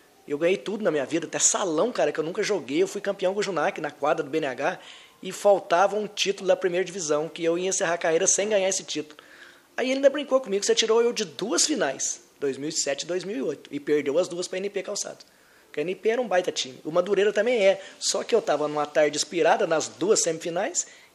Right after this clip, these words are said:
e deu tudo certo. Aí ele convidou eu pra disputar um campeonato com ele. Até o campeonato foi campeonato de dois mil e dez, terminou em dois mil e onze, certo?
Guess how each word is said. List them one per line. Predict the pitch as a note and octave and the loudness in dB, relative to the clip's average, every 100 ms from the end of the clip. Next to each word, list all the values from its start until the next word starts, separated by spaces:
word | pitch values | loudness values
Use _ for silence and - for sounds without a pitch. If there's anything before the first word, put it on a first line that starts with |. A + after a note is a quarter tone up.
| - | -12
e | B3 | 0
deu | C#4 | 2
tudo | C#4 D4+ | 2 0
certo. | - G3+ G3 - - - - - - | 4 6 6 0 -20 -20 -20 -20 -8
Aí | - A#3+ C4+ | -2 0 0
ele | C#4 | 0
convidou | C#4 C#4 D4 C#4 C#4+ | 0 -2 -2 0 4
eu | B3+ B3 | 6 6
pra | B3 | 2
disputar | - C#4+ B3 | -2 -4 -2
um | B3 | 2
campeonato | B3+ A#3+ - | 2 0 -2
com | C#4 | 2
ele. | A3+ G3 - - - | 2 2 -4 -20 -16
Até | E3 - C3+ | -14 -4 0
o | D#3+ | 2
campeonato | F3+ E3 B2+ C#3 | 4 2 0 -2
foi | E3 | -4
campeonato | - D3 D3 | -2 -2 0
de | |
dois | C#3 D3 | 2 2
mil | C#3+ | 2
e | D3+ | -4
dez, | A#2+ C#3+ | -2 -2
terminou | E3 E3+ D#3+ | -2 -2 -2
em | E3 | 0
dois | F3 D#3+ | 0 0
mil | D#3 G#3 | -2 0
e | |
onze, | D3+ C#3 - - _ _ _ _ _ _ | 0 0 -6 -14 _ _ _ _ _ _
certo? | - B2+ E3+ - | -8 0 0 -2